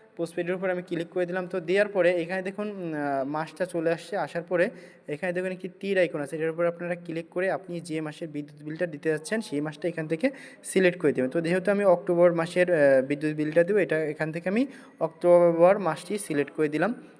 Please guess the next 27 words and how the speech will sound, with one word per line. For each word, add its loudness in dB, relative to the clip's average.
তো -2
দেওয়ার 2
পরে 4
এখানে 0
দেখুন -2
আপনার 0
লেখা 2
আসছে 0
গ্রাহক 2
নং, -2
দেখতে -6
পাচ্ছেন? -4
গ্রাহক 0
নং -2
দিন। -4
তো -6
এটার 0
আপনার, -4
আহ, -4
বিলের, 0
আহ, -4
যে -2
কাগজ 0
আছে -6
সেই -8
কাগজে 0
আপনি -6